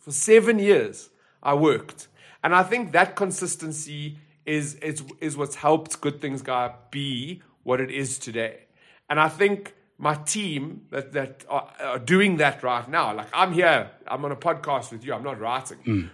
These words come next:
Speaker 1: But the team understand the level of consistency.
Speaker 2: Sure.
Speaker 1: And I think that's, that's an important strategy that I had with the platform to keep it what it is. So consistency, get, get, get the good news stories out there.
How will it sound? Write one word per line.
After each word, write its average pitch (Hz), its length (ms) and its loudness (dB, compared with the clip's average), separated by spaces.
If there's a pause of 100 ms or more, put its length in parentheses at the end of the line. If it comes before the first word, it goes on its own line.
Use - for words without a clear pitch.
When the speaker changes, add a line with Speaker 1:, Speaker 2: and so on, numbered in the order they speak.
Speaker 1:
But 156 140 2
the 165 80 2
team 214 420 0
understand 160 720 0
the 139 80 -2
level 139 360 -2
of 135 140 -6
consistency. 123 760 -10
Speaker 2:
Sure. - 220 -10
Speaker 1:
And 123 100 -8
I 139 60 -4
think 160 240 -6
that's, 147 420 0 (280)
that's 143 200 -2
an 156 80 -2
important 156 540 -4
strategy 117 760 -8 (240)
that 120 100 -6
I 123 100 2
had 117 460 0 (480)
with 131 180 -6
the 139 60 -6
platform 135 560 0
to 113 120 -14
keep 151 260 -12
it 117 100 -16
what 113 140 -8
it 107 80 -14
is. 101 160 -8
So 117 120 -6
consistency, 131 800 -10
get, 147 320 -8
get, - 460 -8
get 202 180 -4
the 190 60 -6
good 151 200 -4
news 143 220 -6
stories 120 340 -10
out 101 240 -10
there. - 140 -20